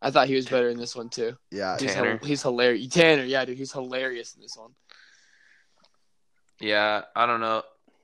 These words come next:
Speaker 3: I, what's his name? Uh,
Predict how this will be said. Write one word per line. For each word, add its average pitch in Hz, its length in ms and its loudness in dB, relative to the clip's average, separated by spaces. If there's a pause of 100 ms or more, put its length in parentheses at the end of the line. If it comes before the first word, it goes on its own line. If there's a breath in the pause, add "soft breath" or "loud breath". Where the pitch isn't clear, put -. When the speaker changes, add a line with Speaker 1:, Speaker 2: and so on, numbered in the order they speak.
(100)
Speaker 3:
I, 123 240 4 (1400)
what's 139 240 -10
his 147 160 -20
name? 147 280 -6
Uh, 95 460 -4